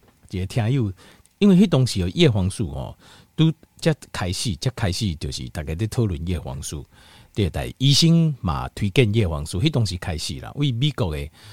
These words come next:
呃，最主要是从美国的这个眼科医学会，美国的眼科医学会，他们的美国国家眼科医学会因做一个很大规模的流行病学的实验，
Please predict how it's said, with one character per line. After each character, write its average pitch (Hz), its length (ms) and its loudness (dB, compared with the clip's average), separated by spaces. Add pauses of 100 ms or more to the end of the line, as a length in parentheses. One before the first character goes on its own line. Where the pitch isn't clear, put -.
(160)
呃， 69 420 -8 (100)
最 151 160 2
主 101 160 -6
要 95 120 0
是 120 120 -6
从 90 200 -2
美 76 160 -4
国 76 160 -6
的 80 160 -6
这 80 180 -6
个 71 160 -8
眼 78 180 -6
科 123 140 0
医 127 80 2
学 107 180 -2
会， 90 240 0 (540)
美 170 140 4
国 160 120 6
的 110 80 6
眼 135 200 2
科 123 220 4
医 90 160 -4
学 85 140 -4
会， 76 280 -6
他 117 180 -2
们 113 80 0
的 95 80 0
美 90 160 0
国 101 160 -2
国 120 180 0
家 131 320 2
眼 98 220 -4
科 127 140 0
医 123 100 2
学 78 160 -4
会 87 300 -2
因 107 240 2
做 135 180 2
一 - 40 2
个 65 340 -8 (320)
很 78 240 -2
大 165 240 2
规 135 200 2
模 92 220 0
的 73 140 -6
流 104 180 4
行 123 220 0
病 139 180 4
学 76 180 -4
的 71 140 -6
实 - 280 -4
验， - 140 -6